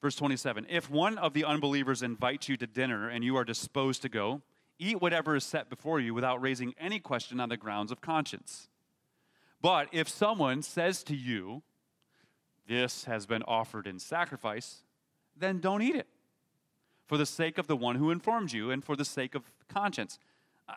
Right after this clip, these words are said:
I don't mean your conscience, but his. Here's what I think, here's why I think he's addressing both groups, because when he writes "you," he says there in verse twenty-seven,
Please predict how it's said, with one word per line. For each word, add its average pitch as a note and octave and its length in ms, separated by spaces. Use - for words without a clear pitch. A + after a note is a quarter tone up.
I F3 100
don't E3+ 160
mean C3+ 160
your F#3+ 200
conscience, A#2 680
but A#2 200
his. A2 580
Here's G#3+ 240
what G3+ 80
I E3 100
think, E3 280
here's F#3+ 220
why E3 180
I C#3 60
think D3 220
he's C#3+ 160
addressing B2+ 440
both A2+ 220
groups, - 280
because C3 720
when C3+ 160
he G#3+ 240
writes F#3 680
"you," C3+ 720
he C3 100
says C3+ 280
there C3+ 200
in C3+ 140
verse B2+ 320
twenty-seven, B2+ 720